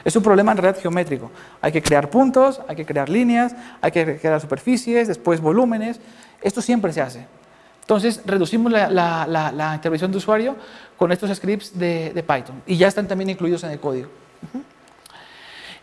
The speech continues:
Y, eh, pues al final es muy sencillo. Solamente hay que hacer unos imports, generar tu geometri-, tu geometría, tu objeto de geometría, generar las coordenadas de los principales puntos,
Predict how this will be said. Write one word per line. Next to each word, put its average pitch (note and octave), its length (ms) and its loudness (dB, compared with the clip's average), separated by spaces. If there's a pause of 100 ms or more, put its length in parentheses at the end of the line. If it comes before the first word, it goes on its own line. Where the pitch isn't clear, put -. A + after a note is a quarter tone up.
Y, D#4 400 6
eh, G3+ 380 4
pues G3 140 -6
al F#3+ 60 4
final A3 180 6
es A3 40 6
muy G#3 120 2
sencillo. G#3+ 340 2
Solamente G3+ 320 -2
hay F#3+ 60 -6
que F#3 60 -4
hacer F3 200 -2
unos F3 220 -4
imports, C#4 480 4
generar F3 320 0
tu E3 120 -2
geometri-, F3 460 0
tu G3 140 0
geometría, G3 500 2
tu G3 80 2
objeto F#3 260 0
de F#3 60 2
geometría, G#3+ 540 -2
generar F#3+ 360 2
las F3+ 120 -4
coordenadas F3+ 400 0
de E3+ 60 -6
los E3 80 -10
principales F3+ 440 -2
puntos, B3 460 -2